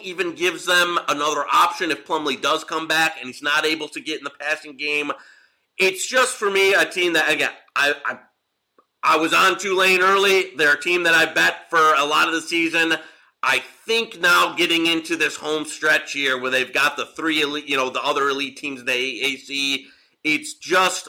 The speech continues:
a little bit outside of their depth. They seem to be kind of a year ahead of schedule here. Willie Fritz, fantastic job, you know, accumulating talent. Just if we look at roster to roster, I think U C F, uh, is the better team.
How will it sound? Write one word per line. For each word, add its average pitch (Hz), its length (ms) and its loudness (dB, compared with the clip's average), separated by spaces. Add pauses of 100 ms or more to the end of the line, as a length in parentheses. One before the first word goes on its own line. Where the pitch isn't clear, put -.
a 135 120 0
little 156 520 0
bit 147 260 2
outside 135 540 2
of 131 100 0
their 127 140 2
depth. 120 320 -2
They 127 100 -8
seem 185 220 0
to 175 80 -4
be 165 140 -2
kind 175 300 2
of 175 100 0
a 170 60 -2
year 165 200 0
ahead 165 260 4
of 160 100 2
schedule 160 300 -2
here. 160 180 0
Willie 165 220 -2
Fritz, 175 360 -2 (200)
fantastic 170 680 2
job, 175 360 4
you 170 80 2
know, 160 100 4
accumulating 165 540 0
talent. 165 340 2 (580)
Just 262 360 2
if 226 140 -4
we 233 120 -2
look 226 260 2
at 202 160 4
roster 208 460 4
to 202 80 4
roster, 196 460 4
I 175 180 6
think 175 260 -2
U 190 160 -4
C 190 280 0
F, 180 340 2
uh, 151 460 6
is 139 160 -4
the 127 100 2
better 165 360 4
team. 160 500 2